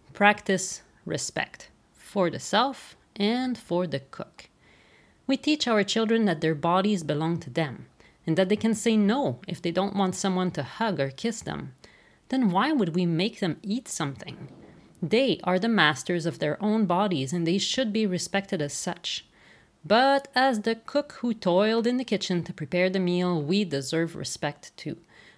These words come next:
We certainly should not take their reluctance to eat the food we make personal. However, we can teach them how to express it politely. Try teaching your child to say, "I do not want this now,"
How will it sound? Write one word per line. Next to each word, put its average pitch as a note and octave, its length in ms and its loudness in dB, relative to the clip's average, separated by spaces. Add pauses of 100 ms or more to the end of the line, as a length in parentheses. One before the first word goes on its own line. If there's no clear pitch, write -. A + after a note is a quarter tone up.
We G3+ 100 2
certainly A#3 480 2
should G3 200 0
not F3 360 0
take G#3+ 200 -2
their D#3 160 0
reluctance D3 800 -2
to - 280 -6
eat F3 140 -6
the D#3+ 80 -6
food G3+ 280 -2
we F#3+ 140 2
make D#3 300 -2
personal. - 540 -4 (580)
However, G3 500 2
we G3 120 2
can C3+ 240 -4
teach G#3+ 280 -4
them G3 160 2
how G3 380 0
to - 160 -10
express - 560 -4
it G3 220 -6 (360)
politely. - 600 -8 (840)
Try C#4+ 220 0
teaching C4+ 380 -2
your G#3+ 120 2
child G3+ 440 2
to D#3+ 100 -4
say, E3+ 440 0 (360)
"I A#3+ 140 2
do A3 180 2
not A#3+ 340 0
want F#3 720 -4
this F3+ 560 -2
now," F#3 640 -2